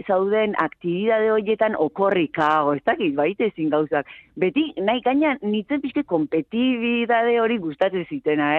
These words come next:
ez? Ba, gustatzen zitena, ba, hor, pixke destakazio, ez dakit, ba, igual, ba, igual, gaitasun batzu dazketu nien, ba, nahi dezulako haiek pixket estremoa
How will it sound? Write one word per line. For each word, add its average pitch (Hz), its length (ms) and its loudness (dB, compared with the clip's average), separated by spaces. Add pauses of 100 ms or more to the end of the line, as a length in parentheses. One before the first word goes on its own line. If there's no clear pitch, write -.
ez? 214 80 -6 (400)
Ba, 175 180 2 (400)
gustatzen 247 480 0
zitena, 277 320 2
ba, 196 160 2
hor, 190 320 2
pixke - 240 -8
destakazio, 185 720 0
ez - 80 -16
dakit, 370 380 0
ba, 170 420 2
igual, 269 380 2
ba, 156 360 0
igual, 247 300 0 (240)
gaitasun 185 560 2
batzu 285 240 -2
dazketu 269 560 0
nien, 285 320 2 (320)
ba, 180 140 2
nahi 269 220 2
dezulako 185 520 0
haiek 156 420 0
pixket 151 440 -2 (240)
estremoa 160 800 2